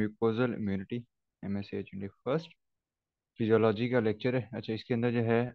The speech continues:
अ, immunity तो मतलब हमने पढ़ा ही हुआ है कि immune system body का डिफेंस system होता है, वो सारा system, वो एक general चीज़ है। हम आज mucosal immunity की बात करेंगे। mucosal से मुराद है वो secrete,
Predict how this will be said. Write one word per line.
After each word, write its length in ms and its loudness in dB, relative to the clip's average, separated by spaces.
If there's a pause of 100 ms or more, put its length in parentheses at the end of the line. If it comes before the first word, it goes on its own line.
अ, 320 4 (1700)
immunity 380 2
तो 340 0
मतलब 360 -6
हमने 320 -2 (180)
पढ़ा 160 2
ही 100 2
हुआ 180 2
है 100 0
कि 120 -6
immune 280 -2
system 400 -4 (100)
body 240 2
का 100 0
डिफेंस 340 -2
system 240 -8
होता 260 -4
है, 100 -2
वो 160 -6
सारा 200 -10
system, 300 -10 (560)
वो 80 4
एक 120 4
general 260 4
चीज़ 200 0
है। 100 -2
हम 260 0
आज 200 0
mucosal 460 2
immunity 260 2
की 100 -8
बात 180 -2
करेंगे। 280 -4
mucosal 520 0
से 180 -6
मुराद 340 0
है 120 0 (400)
वो 160 0
secrete, 520 0